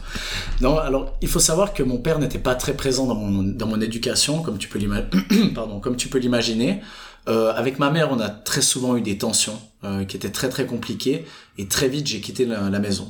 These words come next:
Donc, à l'âge de seize ans, voilà, seize ans, même si ce n'est pas avant, hein, j'ai quitté la maison.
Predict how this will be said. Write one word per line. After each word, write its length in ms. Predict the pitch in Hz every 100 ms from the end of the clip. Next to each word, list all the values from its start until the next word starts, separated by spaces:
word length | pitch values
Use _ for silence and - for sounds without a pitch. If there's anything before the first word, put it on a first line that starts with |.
| - -
Donc, 240 | 92 92
à 60 | 98
l'âge 280 | 113 104 104
de 500 | 98 95 98 98 95
seize 540 | - - - 202 185
ans, 240 | 98 - -
voilà, 220 | - 135
seize 380 | - - 123 110
ans, 180 | 131 127
même 240 | 107 143
si 160 | - 127
ce 60 |
n'est 80 | 120
pas 240 | 117 113
avant, 480 | 113 113 101 120 110
hein, 160 | 107 117
j'ai 200 | 101 98 - _ _ -
quitté 240 | - 156 156
la 100 | 123
maison. 380 | 113 107 165